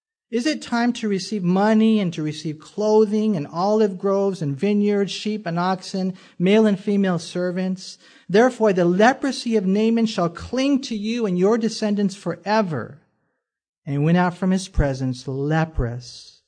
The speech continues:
as white as snow. I'm telling you that, guys, be careful. You know, you're thinking, "Well, God doesn't give le-, people leprosy today." Oh, yes, he does.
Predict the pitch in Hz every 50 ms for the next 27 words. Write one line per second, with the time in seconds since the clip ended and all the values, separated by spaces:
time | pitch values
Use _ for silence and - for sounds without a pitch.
0 | _ _ _ _ _ _ _ _ _ _ _ _ - 135 123 123 127 127 127 131
1 | 131 131 123 - - 135 127 123 117 113 107 _ _ _ _ _ _ _ _ _
2 | _ _ _ _ _ _ _ _ _ _ _ _ _ _ _ _ _ - 156 165
3 | - 196 220 220 220 214 208 180 165 151 139 131 147 151 151 147 - - _ _
4 | _ _ - 156 143 - - 202 214 220 220 214 - 214 202 190 185 185 - -
5 | 123 110 117 131 _ _ _ _ _ _ _ _ _ _ _ _ _ _ 165 175
6 | 196 196 202 202 196 196 220 220 220 220 202 190 185 170 190 190 214 233 262 240
7 | 240 214 202 202 180 185 185 190 185 - 208 196 175 185 180 185 180 - 180 170
8 | - - 180 165 - - 160 143 151 180 190 180 160 143 147 151 147 151 147 151
9 | - 147 135 123 131 131 143 131 120 123 127 123 - - - - _